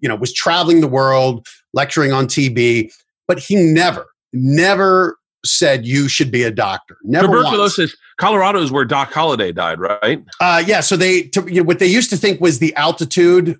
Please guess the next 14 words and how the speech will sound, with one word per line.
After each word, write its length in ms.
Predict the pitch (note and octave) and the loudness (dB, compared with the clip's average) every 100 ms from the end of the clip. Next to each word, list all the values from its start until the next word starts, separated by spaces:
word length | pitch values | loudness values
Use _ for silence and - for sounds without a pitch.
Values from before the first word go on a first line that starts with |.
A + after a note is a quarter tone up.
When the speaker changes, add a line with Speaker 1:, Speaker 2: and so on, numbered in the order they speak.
| - | -2
Speaker 1:
um, 320 | C3+ C3 C3+ | 0 2 0
the 120 | C3+ | -2
dry 340 | B2 C3 D3 D3 | -2 0 0 0
air, 340 | C3+ C#3 C#3+ | 0 2 0
they 100 | C#3 | -2
called 160 | C3+ D3+ | -4 -6
them 80 | B2+ | -2
sanitariums. 640 | F3 C#3+ C3+ G#3 D3 B2 | -2 -2 0 0 0 0
That's 200 | D3 C#3 | 0 0
where 100 | D3 | 0
people 280 | D3+ D3+ D#3 | 0 0 -2
would 120 | C3 | 0
go, 400 | C3+ B2+ C3 C3 | 0 2 0 -4
Arizona, 800 | C#3 D#3 D3 D#3 C#3+ C#3+ C#3 B2+ | -4 -2 0 0 0 0 0 -4